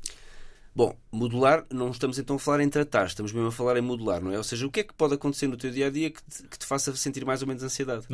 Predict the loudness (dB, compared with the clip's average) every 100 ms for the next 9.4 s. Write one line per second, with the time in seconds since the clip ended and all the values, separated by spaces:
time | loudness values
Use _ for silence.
0 | 2 2 0 -6 -12 -20 -20 -20 -6 2
1 | 4 2 -4 -20 -20 -12 -8 -6 -2 -2
2 | -2 2 4 4 2 -4 -8 -10 -16 -10
3 | 0 2 4 6 8 8 6 6 4 4
4 | 4 4 4 -2 -8 -12 -14 -14 -10 -10
5 | -8 2 8 8 8 6 2 2 0 -4
6 | -8 -20 -20 -20 -10 0 2 4 6 4
7 | 2 -2 0 2 0 -2 -4 -4 -8 -8
8 | -12 -12 -20 -10 -8 -6 -6 -6 -6 -8
9 | -10 -8 -10